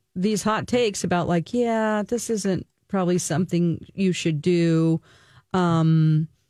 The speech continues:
but then in the end, she says she doesn't care about anybody else's opinion but Ben's. So when she completed it, she was like, you know, "Hey, um,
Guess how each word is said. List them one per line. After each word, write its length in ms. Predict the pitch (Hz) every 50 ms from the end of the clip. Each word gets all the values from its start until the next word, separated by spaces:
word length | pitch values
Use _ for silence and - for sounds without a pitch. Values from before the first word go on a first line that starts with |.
| _ _ - _ _ -
but 140 | 214 -
then 120 | 262 277 294
in 140 | 320 320 320
the 160 | 302 226 190
end, 220 | 170 180 196 196
she 140 | - - 214
says 280 | 190 - - 214 196 -
she 160 | - 220 196
doesn't 340 | 170 202 196 180 214 220 208
care 220 | - 233 208 208
about 260 | 196 180 190 190 - -
anybody 420 | 196 190 196 196 - 202 196 190
else's 320 | 185 180 170 - 185 165 175
opinion 400 | 165 - 185 170 165 160 156 147
but 200 | 156 147 143 -
Ben's. 460 | - 147 135 131 131 - - - - - _ _ _ _
So 160 | - - 214
when 160 | 202 214 214
she 160 | 202 - 226
completed 560 | - - 226 214 - - 330 381 - 349 226 180
it, 300 | 180 180 196 - - _ _ _ _ _ _ _ _ _ _ _
she 300 | - - - - 262 247
was 240 | 233 226 208 - 214
like, 400 | 208 202 190 185 180 - - - _ _ _ _ _ _ _ _ _ _ _ _ _ _ _ _
you 140 | 220 208 185
know, 200 | 180 170 170 170
"Hey, 580 | 165 185 262 330 349 311 247 220 214 214 226 - - _ _ _ _ _ _ _ _ _ _
um, 500 | 214 208 202 196 190 190 190 185 175 -